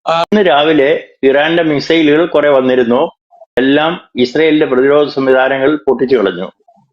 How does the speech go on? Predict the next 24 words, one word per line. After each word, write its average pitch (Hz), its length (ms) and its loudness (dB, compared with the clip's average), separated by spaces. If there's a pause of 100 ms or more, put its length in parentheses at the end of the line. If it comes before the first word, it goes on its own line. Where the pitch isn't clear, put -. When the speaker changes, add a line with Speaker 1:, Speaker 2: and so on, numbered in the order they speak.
(300)
Speaker 2:
പിന്നെ 139 280 0
എന്തെങ്കിലും 160 600 0
ചെറിയ 147 200 2
പീസുകൾ, 151 680 0 (840)
നിലത്ത് 143 300 0
വീണുണ്ടാകുന്ന 147 760 2
ചെറിയ 151 260 0
പ്രശ്നങ്ങളല്ലാതെ 135 920 0
ഇവിടെ 123 260 0
ഒരു 127 340 0
പ്രശ്നങ്ങളുമില്ല. 127 880 -2 (1600)
Speaker 1:
ഓക്കെ, 165 240 -2 (360)
നമ്മള് 214 460 0
ഇന്നത്തെ 214 400 0
പ്രധാനപ്പെട്ട 220 640 0
വാർത്തയായിട്ട് 208 680 2
അവിടുന്ന് 208 260 2
വന്നത് 190 520 0 (280)
ബേർഷേബ 202 500 0
എന്ന് 214 220 0
പറയുന്ന 214 260 2
സ്ഥലത്ത്, 196 320 0
അതായത്, 196 440 0 (360)
ആ, 185 320 0